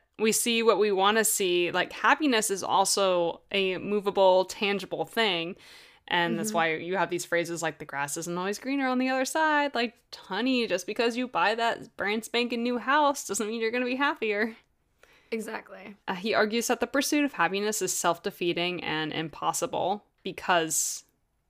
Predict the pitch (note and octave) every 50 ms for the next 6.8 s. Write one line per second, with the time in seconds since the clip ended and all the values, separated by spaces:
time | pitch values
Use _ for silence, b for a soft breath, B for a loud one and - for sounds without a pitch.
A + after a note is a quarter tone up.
0 | _ _ _ _ _ _ _ _ _ _ _ _ _ _ _ - F3 E3+ D#3+ D#3
1 | D3+ D3+ D3 D3 - - - - D#3+ D#3 - D3+ D3 D#3 D3 C#3 - D3 D3 C#3+
2 | C#3 E3 - - - - - D3+ D3 C3 - - - - - _ _ _ _ _
3 | D#3+ D3 C#3 C#3 C3+ - - - D3 - - - - G#3+ C4+ C4+ C4+ C4+ C4 -
4 | - _ _ _ - G3+ G#3 - A#3+ A3+ A3+ A3 A3 - - - - A3 G3+ G3
5 | - - G3 F#3 F3 F3 - - - - - - - D#3+ - - - - - -
6 | - - - - - - - - - - A1+ A#1 - _ _